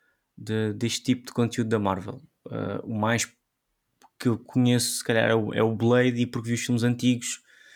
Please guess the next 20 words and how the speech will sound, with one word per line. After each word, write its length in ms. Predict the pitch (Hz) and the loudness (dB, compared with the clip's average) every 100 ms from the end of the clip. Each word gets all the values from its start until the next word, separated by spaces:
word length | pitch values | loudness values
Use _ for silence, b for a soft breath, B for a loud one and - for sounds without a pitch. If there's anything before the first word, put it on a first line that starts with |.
| b b 113 | b b -6
não 80 | |
é 40 | 107 | -6
que 40 | |
eu 40 | 107 | -4
conheça 240 | 110 - | -6 -4
muita 240 | 110 110 107 | -4 -4 -2
coisa 260 | 113 107 | -2 -2
de 60 | 104 | -2
Blade. 320 | 101 95 90 - B B B B B 107 120 | -2 -2 -2 -10 B B B B B -2 0
Ah, 400 | 117 113 113 - | 0 0 -2 0
Ed, 160 | 135 120 - | -2 -2 -8
tu 760 | - 151 143 135 131 120 113 120 - - | -4 0 2 2 2 0 -6 -14 -16 -12
sentes-te 360 | - 123 - | -4 -4 0
à 80 | 131 | 0
vontade 520 | 113 107 104 107 113 | 0 -4 0 0 -2
para 100 | - | -10
fazer 240 | - 110 110 | -14 -12 -12
aqui 160 | - | -10
uma 160 | 110 101 | -6 -6
análise? 840 | 98 95 95 101 101 107 - - | -6 -10 -10 -12 -12 -16 -18 -20